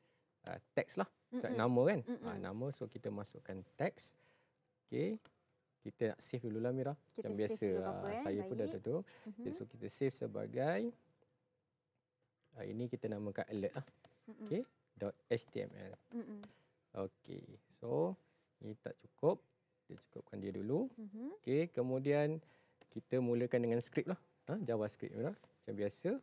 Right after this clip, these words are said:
Speaker 1: buka skrip.
Speaker 2: Mhm.
Speaker 1: Kemudian kita akan tutup skrip.
Speaker 2: Baik.
Speaker 1: Okey, so apa kita nak, ah, paparkan adalah alert kan?
Speaker 2: Mm-mm.
Speaker 1: Alert. So kita akan panggil, ah, alert.
Speaker 2: Baik.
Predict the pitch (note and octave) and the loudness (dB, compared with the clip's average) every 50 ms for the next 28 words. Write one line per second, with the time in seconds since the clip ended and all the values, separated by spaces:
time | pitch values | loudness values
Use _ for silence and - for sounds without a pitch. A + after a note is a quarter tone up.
0 | _ _ _ - A#2 - - - - - - - - - D3 G#3 - - _ - | _ _ _ -20 -16 -6 -2 -2 -2 -2 -4 -10 0 0 0 0 0 -4 _ -16
1 | - A#3 A3 G3+ A3+ A#3+ C#4 E4+ - - _ - G2+ G2 F#3 - - - - - | -12 -12 -10 -8 -8 -8 -8 -10 -12 -16 _ -8 -6 -2 -2 -2 -2 -2 -4 -6
2 | - - E3+ A3 - - - _ _ _ - - G#2+ - A#2 A2 G#2 - - - | 0 0 0 0 -2 -8 -20 _ _ _ -8 -6 -2 0 2 0 0 -2 -8 -10
3 | - - - - - - - - - - _ _ - - _ _ _ _ _ _ | -10 -12 -14 -14 -20 -18 -16 -18 -18 -18 _ _ -20 -20 _ _ _ _ _ _
4 | _ - _ _ _ - _ _ _ _ _ _ _ _ _ _ _ _ _ _ | _ -20 _ _ _ -20 _ _ _ _ _ _ _ _ _ _ _ _ _ _
5 | _ _ _ _ _ _ - G#3 G#3 G3+ F#3+ - F#2+ - _ _ - A#2 A2+ G2+ | _ _ _ _ _ _ -10 -8 -6 -4 -4 -6 -6 -8 _ _ 2 4 4 6
6 | F#2+ F2+ F#2+ - _ _ _ _ _ - - A2+ B2+ D#3+ F#3+ A3 - - - - | 4 2 0 -6 _ _ _ _ _ -2 2 4 6 6 4 4 -2 -8 -10 -10
7 | G2+ - - A#2 A2 A#2 - B2+ C3+ B2+ A2 - _ - - - _ _ _ _ | -10 -6 -6 -6 -4 0 0 0 0 0 -2 -6 _ -20 -20 -20 _ _ _ _
8 | _ _ _ _ _ _ - - A#2 A2+ A2+ A2+ A#2 A2+ - _ - A#2+ B2 - | _ _ _ _ _ _ -4 0 2 4 4 4 2 0 -4 _ 2 2 2 4
9 | - C#3 - - A3 A#3+ - - - D3 C#3 C#3+ D3 D3 C#3+ - _ _ - D3 | 2 0 2 2 2 2 2 2 2 4 4 4 4 0 -2 -4 _ _ 4 4
10 | D3+ A#2 - - - E3+ G3 A3 B3 B3+ - B3 B3 - A2 G#2 - - _ - | 6 6 4 4 4 2 2 2 0 -2 -2 -2 -2 -2 -2 -2 -4 -4 _ -18
11 | - - - _ - - - E3 D#3+ - - - - - C3 C3 C3 B2 - _ | -20 -20 -20 _ -8 0 0 0 0 0 0 0 0 2 2 0 0 -2 -4 _
12 | - A2 A2+ A2+ A2+ A#2 C3 D3 F3 G#3+ A3+ - - - - _ _ - - G#2 | -2 0 0 0 0 4 4 4 6 4 2 -2 -8 -20 -20 _ _ -12 -8 -8
13 | G#2+ G#2+ - _ _ - _ _ _ - _ _ - - - - A#2+ C3 C#3 D#3+ | -8 -8 -10 _ _ -20 _ _ _ -20 _ _ -20 -8 0 2 2 4 4 2
14 | - - _ _ _ _ _ - _ _ _ _ _ _ _ - G3+ G3 G3 A#3 | 0 0 _ _ _ _ _ -20 _ _ _ _ _ _ _ -14 -12 -10 -8 -10
15 | F#4+ | -10